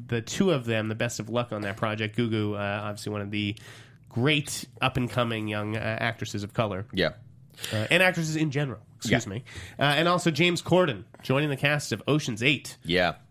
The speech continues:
Speaker 1: I think James Corden is, uh, like, super talented.
Speaker 2: Yep.
Speaker 1: He's really funny.
Speaker 2: He's
Speaker 1: Uh,
Speaker 2: great.
Speaker 1: that, that movie needed a dude.
Speaker 2: And I, you know, I, I used to
Speaker 1: He'll fit
Speaker 2: do
Speaker 1: right
Speaker 2: a
Speaker 1: in.
Speaker 2: lot of stuff with,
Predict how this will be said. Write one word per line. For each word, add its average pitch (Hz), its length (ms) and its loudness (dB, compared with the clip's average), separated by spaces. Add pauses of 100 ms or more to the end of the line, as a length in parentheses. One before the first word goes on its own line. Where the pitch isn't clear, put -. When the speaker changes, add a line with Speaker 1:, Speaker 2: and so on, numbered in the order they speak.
(180)
Speaker 1:
I 254 100 6
think 233 160 0
James 220 220 -2
Corden 214 240 0
is, 170 180 -4
uh, 175 220 0
like, 170 220 0
super 185 440 2
talented. 127 600 0
Speaker 2:
Yep. 135 280 4 (680)
Speaker 1:
He's 147 160 0
really 170 200 4
funny. 170 500 2 (260)
Speaker 2:
He's 117 120 -2
Speaker 1:
Uh, 123 60 4
Speaker 2:
great. 151 320 4
Speaker 1:
that, 139 200 2
that 135 140 2
movie 143 200 2
needed 143 280 2
a 123 40 0
dude. 151 520 6 (360)
Speaker 2:
And 127 140 6
I, 120 200 2 (920)
you 117 100 2
know, 104 200 6
I, 101 120 6 (220)
I 92 180 6 (140)
used 107 260 4
to 143 80 6
Speaker 1:
He'll 117 60 4
fit - 0 -
Speaker 2:
do 117 80 6
Speaker 1:
right 104 80 6
Speaker 2:
a - 20 6
Speaker 1:
in. 101 160 6
Speaker 2:
lot 107 160 8
of 117 80 0
stuff 131 300 4
with, 131 180 4